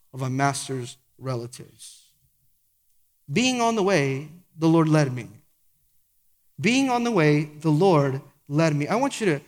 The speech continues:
circle those words in your Bible. Being on the way, the Lord led me. You know what that means? That we are on the way of obedience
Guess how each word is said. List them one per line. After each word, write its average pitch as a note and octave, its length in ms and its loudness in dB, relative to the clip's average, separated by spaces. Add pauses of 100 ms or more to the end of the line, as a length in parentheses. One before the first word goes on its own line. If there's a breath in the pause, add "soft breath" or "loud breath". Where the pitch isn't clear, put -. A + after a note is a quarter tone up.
(160 soft breath)
circle G3+ 340 0
those D#3 160 2
words D#3 220 0
in D3+ 80 -2
your C#3+ 100 0
Bible. C#3+ 580 -4 (320)
Being A#3 380 -2
on G#3+ 160 0
the A3 100 0
way, D3 480 0 (120)
the F#3 180 2
Lord E3 540 2 (240)
led C#3 360 2
me. B2+ 260 -6 (1200)
You E3+ 60 -4
know B3 80 2
what A#3+ 80 -2
that G#3+ 120 0
means? F#3+ 300 -2
That D#3 160 -4
we F#3 140 -2
are F#3+ 100 2
on F3 180 -4
the E3 80 -4
way D3+ 200 2
of C3+ 120 -2
obedience B2+ 840 -10